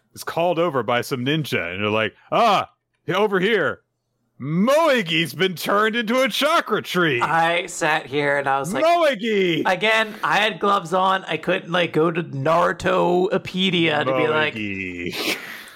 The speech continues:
Speaker 2: "Who the fuck is Moegi?"
Speaker 1: So, uh, they know that she's not dead, of course, 'cause she's been turned into a tree.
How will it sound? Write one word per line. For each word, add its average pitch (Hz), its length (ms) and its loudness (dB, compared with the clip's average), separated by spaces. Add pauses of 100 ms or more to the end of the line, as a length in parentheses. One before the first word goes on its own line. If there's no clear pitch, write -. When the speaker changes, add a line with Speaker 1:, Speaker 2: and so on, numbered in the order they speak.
(140)
Speaker 2:
"Who 185 220 0
the 226 140 -2
fuck 202 420 -4
is 185 140 -4
Moegi?" 170 640 0 (1500)
Speaker 1:
So, 120 680 0
uh, 110 180 0
they 127 220 0
know 135 240 0
that 131 120 -2
she's 127 220 -4
not 123 240 -2
dead, 127 220 0
of 127 60 -10
course, 123 220 -2
'cause 110 140 -6
she's - 180 -12
been 87 140 -12
turned 98 220 -4
into 90 180 -10
a - 60 -6
tree. 113 440 -4